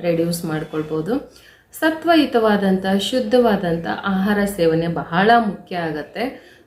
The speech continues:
So ನೀವು ಆ ಥರದ ಒಂದು ಆಹಾರ ಪದ್ಧತಿಯನ್ನು ರೂಢಿಸ್ಕೊಂಬಂದ್ರೆ ಖಂಡಿತ ನಿಮ್ಮ ವೇಟ್ ರೆಡ್ಯೂಸ್ ಆಗುತ್ತೆ. ಅದಕ್ಕೋಸ್ಕರ ನಾವು ಕಂಪ್ಲೀಟಾಗಿ ಊಟ ಬಿಡಬೇಕು ಅಥವಾ ರೈಸ್ ತಿನ್ನೋದು ಬಿಟ್ಟು ಬಿಡಬೇಕು, ಏನೂ ಇಲ್ಲ.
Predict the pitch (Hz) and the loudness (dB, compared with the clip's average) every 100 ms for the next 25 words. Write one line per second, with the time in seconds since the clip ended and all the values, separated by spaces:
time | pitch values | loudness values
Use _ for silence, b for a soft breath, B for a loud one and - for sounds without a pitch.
0 | - 294 311 269 269 277 - - 208 226 | -4 0 2 2 2 0 -4 -2 -2 2
1 | 240 240 285 269 247 233 240 214 190 214 | 4 4 2 2 2 4 2 2 -2 2
2 | 226 233 214 190 202 202 196 190 185 175 | 2 2 0 -2 -2 -2 -2 0 0 0
3 | 196 262 262 - 208 165 156 175 277 - | 0 0 -2 -2 0 0 -2 -4 -6 -8
4 | - - - 285 294 320 320 320 262 214 | -20 -20 -6 0 4 4 4 4 6 6
5 | 208 170 165 170 165 151 156 156 156 151 | 4 4 4 4 2 2 0 -2 -4 -4
6 | 151 175 190 208 240 240 240 226 214 208 | -4 -4 -4 2 0 2 -2 0 0 -2
7 | 196 170 180 190 208 233 254 233 208 202 | -4 -6 -2 2 2 2 2 2 2 0
8 | 196 185 180 175 170 180 180 - B B | -2 -2 -2 -2 -4 -8 -10 -12 B B
9 | B - 185 190 196 175 170 - - 208 | B -8 -4 0 4 6 4 2 0 2
10 | 202 202 190 190 185 175 175 170 180 180 | 2 0 -4 -4 -4 2 2 2 -2 -2
11 | 185 220 277 294 262 226 180 | 4 6 6 4 4 4 2